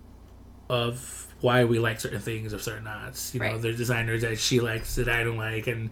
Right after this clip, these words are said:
Speaker 1: vice versa. And I don't know. We'll see. We'll see how it goes. So hopefully, crossing our fingers, everything is gonna be cool. Um, so that's a little bit about us.
Speaker 2: Yeah, I mean,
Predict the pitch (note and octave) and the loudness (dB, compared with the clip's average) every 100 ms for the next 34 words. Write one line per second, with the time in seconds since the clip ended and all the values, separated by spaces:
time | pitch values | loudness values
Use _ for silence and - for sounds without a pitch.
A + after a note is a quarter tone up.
0 | - - - - B2+ A#2 A2+ A2+ A2 A2+ | -8 -12 -12 -4 2 2 2 0 0 -2
1 | A2 A2 G#2+ A2 A2 A2 - - - - | -4 -4 -4 -6 -6 -10 -12 -14 -14 -14
2 | - - - - - D3 D#3+ F3+ D#3 C3 | -14 -14 -14 -14 -2 2 6 6 6 6
3 | D3 D3+ D3 B2 A#2 - - - E3 C#3 | 4 4 2 0 -4 -12 -10 -4 0 0
4 | A2+ - - - - C3+ E3+ F3+ E3+ D#3+ | -2 -4 -10 -10 0 4 6 8 6 6
5 | - D#3 D#3+ D#3 C#3 C#3 C3 C3 B2+ B2+ | 4 4 6 4 6 6 4 4 4 4
6 | B2+ - - - - C3+ C3 B2+ C3 - | 2 -4 -8 -10 -2 2 4 4 0 -8
7 | - E3 C#3 D3+ F#3 - - - - - | 4 6 8 6 0 -8 -20 -18 -12 0
8 | C3 C3+ C3 B2+ B2 B2+ B2+ C3 - - | 2 6 6 4 4 0 -2 -4 -8 0
9 | F3 E3 F3 F3 - - - - - - | 4 6 4 2 -4 -2 -2 -4 -8 -12
10 | - - - - D3+ D3+ D3 C#3+ B2+ B2 | -14 -14 -16 -4 4 6 8 6 6 4
11 | B2+ B2 A3 - - - - - - - | 4 0 0 -2 -6 -8 -8 -10 -10 -14
12 | - - - - - - - D4 G4+ - | -16 -18 -18 -18 -18 -18 -8 -4 -4 -2
13 | G3+ G#3 G#3 G3+ | -2 0 -2 -4